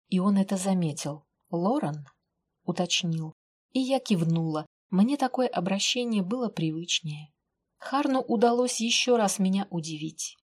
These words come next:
Не став требовать объяснений, обвинять или лелеять обиды,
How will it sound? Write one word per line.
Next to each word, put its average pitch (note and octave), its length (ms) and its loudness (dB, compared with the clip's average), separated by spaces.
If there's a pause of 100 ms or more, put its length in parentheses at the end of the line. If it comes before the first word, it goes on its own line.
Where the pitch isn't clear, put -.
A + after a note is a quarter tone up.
(480)
Не F#3 140 4
став G3+ 420 2
требовать E3+ 560 2
объяснений, B3 840 -4
обвинять E3+ 840 2
или F3+ 320 2
лелеять F3 600 2
обиды, A3+ 520 0